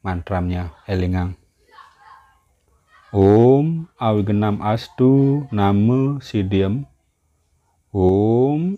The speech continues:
idapku angambe aji kedoma. Amang se amungsung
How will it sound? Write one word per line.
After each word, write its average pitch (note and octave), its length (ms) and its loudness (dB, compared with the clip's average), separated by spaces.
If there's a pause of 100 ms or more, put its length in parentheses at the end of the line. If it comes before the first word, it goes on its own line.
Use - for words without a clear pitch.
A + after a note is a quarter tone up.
(140)
idapku C3+ 880 -4 (160)
angambe A2+ 960 -2
aji A2+ 720 -6
kedoma. F#2+ 640 -8 (880)
Amang G2+ 560 -2
se A#2 480 2
amungsung G#2 1040 -2